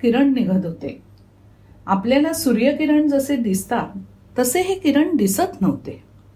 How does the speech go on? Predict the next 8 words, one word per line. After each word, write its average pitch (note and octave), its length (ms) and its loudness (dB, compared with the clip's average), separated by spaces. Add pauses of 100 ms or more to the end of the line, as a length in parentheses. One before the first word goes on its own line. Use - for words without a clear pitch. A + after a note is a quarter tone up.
(640)
रॉन्जेन G#3 520 4
यांना A#3 540 0 (220)
या A#3 140 0
किरणाचं B3+ 680 0
स्वरूप C#4 520 0
जाणून G#3+ 380 2
घ्यायचं G3+ 400 0
होतं, C3 320 -6